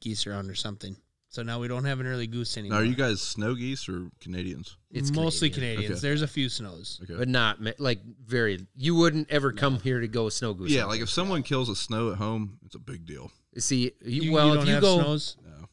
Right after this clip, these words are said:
Speaker 3: if you go two hours north and west of here,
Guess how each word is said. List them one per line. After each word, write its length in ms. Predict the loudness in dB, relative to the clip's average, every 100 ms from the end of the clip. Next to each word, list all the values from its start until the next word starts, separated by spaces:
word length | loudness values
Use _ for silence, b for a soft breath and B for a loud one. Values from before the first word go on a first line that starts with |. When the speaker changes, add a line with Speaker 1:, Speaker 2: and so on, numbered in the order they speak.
| _ _ _ _ _
Speaker 3:
if 140 | -10
you 140 | -4 -2
go 400 | 2 6 6 4
two 320 | 0 0 4
hours 420 | 4 2 0 0
north 280 | 0 -2 -2
and 80 | -2
west 280 | 2 2 2
of 80 | -6
here, 300 | -6 -8